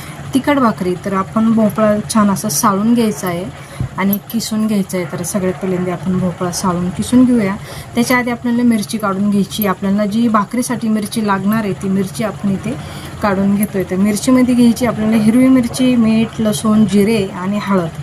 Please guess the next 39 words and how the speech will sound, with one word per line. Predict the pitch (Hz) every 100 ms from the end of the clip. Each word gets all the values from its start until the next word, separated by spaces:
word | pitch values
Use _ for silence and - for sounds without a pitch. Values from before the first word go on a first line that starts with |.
| - - - -
तर | 214
हे, | 226 220
आ, | 214 214
एक | 233 247
चमचे | 247 226 240
जिरे | 214 214 214
घेतलेले | 226 226 202 208
आहे, | 202 233 - - -
चवीनुसार | 247 262 262 254 262
मीठ | 240 233
घेतलेलं | 233 226 214 202 202
आहे, | 190 196 - -
लसूण | 202 - 226
घेतलेलं | 240 233 226 220
आहे | 214
दोन | 208 196
कांडी, | 196 196 202 226 - - - - - - 220
गावरान | 220 233 240
लसूण | 233 240
आहे | 226
त्याच्यामुळं | 208 - 196 202 262 302
छोटे | 220 208 208
छोटे | 196
कांदे | 190 185 190
होते, | 185
मग | 254 262 202
दोन | 190 185
घेतले, | 180 208
अर्धा | 202 180 185
चमचा | 185 196 233
हळद | 220 196
घेतलेला | 175 175 180 170
आहे. | 170 - - - 208
मिरची | 202 196 240
आबडधोबड | 202 196 214 214 208
आपल्याला | 190 190 185 208
दळून | 214 196 185 185
घ्यायची | 190 180 -
आहे. | 185